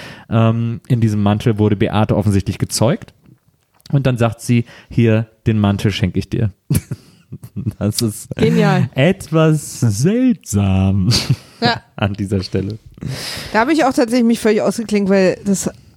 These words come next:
Speaker 2: fand ich noch langweiliger, als ich es eh schon immer alles finde.
Speaker 1: Es ist, äh, die, ich habe es genannt, die sensible Überblende. Äh, so heißt, äh, diese Szene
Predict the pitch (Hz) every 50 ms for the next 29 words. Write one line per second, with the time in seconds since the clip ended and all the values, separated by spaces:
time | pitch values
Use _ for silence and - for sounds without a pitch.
0 | - - - - 196 190 185 180 - - - - - - - _ _ _ - 190
1 | 202 220 226 - 226 196 190 185 180 175 180 175 165 165 - 78 165 - - 180
2 | 160 - - - - - 202 220 - - - - 85 143 - - 160 - - -
3 | 170 160 165 156 - _ - _ _ _ - - - 123 104 113 127 131 - -
4 | - - - - 110 110 107 104 104 113 113 98 113 - 139 135 131 - - 123
5 | 113 113 110 - 113 104 104 110 110 101 110 120 127 127 117 95 107 104 101 90
6 | 101 95 95 95 98 113 156 180 _ - - - - - - - - - - -
7 | - - 104 104 104 104 104 92 101 110 101 95 104 101 101 98 - - - -
8 | - 101 101 95 95 98 92 98 95 - - - 95 92 95 92 95 101